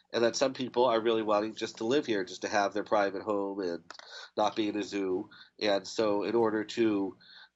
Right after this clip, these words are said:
be successful and get my needs met, I need to find ways of meeting other people and understanding where they're coming from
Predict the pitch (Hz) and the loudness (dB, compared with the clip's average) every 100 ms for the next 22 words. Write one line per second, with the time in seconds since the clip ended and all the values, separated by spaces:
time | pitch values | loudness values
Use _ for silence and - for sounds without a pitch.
0 | _ 135 123 120 117 - 131 131 - 110 | _ 2 4 2 -2 2 2 2 2 4
1 | 110 - 104 104 98 90 87 _ _ - | 4 0 0 2 2 -2 -14 _ _ -18
2 | - 131 - - _ - 104 127 151 120 | -4 -4 -4 -18 _ -16 0 2 4 0
3 | 101 110 110 101 - - 104 104 107 104 | -6 -2 -2 -2 -6 -2 -2 -2 -8 -10
4 | 98 117 113 107 107 101 95 101 95 92 | -2 0 2 0 -2 -2 -6 -6 -6 -6
5 | _ _ _ _ _ _ 120 135 127 113 | _ _ _ _ _ _ 0 2 2 2
6 | 113 113 123 120 110 95 104 - 151 151 | 2 2 -4 -2 -2 -2 -4 -6 -2 0
7 | 120 - _ _ - 104 98 98 113 101 | -2 -8 _ _ -8 -4 -4 -2 -2 -4
8 | 90 - 104 95 90 | -10 -2 2 2 0